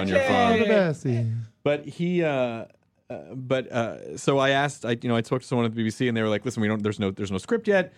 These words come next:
Speaker 1: It's very premature to say what's gonna happen with it." So, you know, I was able to tell everyone, like, "Don't freak out yet.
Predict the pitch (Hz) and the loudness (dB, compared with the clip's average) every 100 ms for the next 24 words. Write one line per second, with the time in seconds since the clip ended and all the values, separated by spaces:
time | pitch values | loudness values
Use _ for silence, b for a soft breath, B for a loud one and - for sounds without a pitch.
0 | b b 117 147 147 139 123 127 120 127 | b b 0 0 2 -2 0 0 2 2
1 | 107 123 147 131 104 98 92 95 95 104 | 4 2 2 0 0 0 0 0 0 0
2 | 95 b b b - 117 107 104 95 107 | -2 b b b -4 0 2 0 -2 0
3 | 95 98 101 101 98 95 104 98 92 90 | 2 2 0 0 0 0 0 0 -2 -2
4 | 90 87 120 120 151 175 180 143 139 | -2 -2 -2 -2 0 2 2 0 -2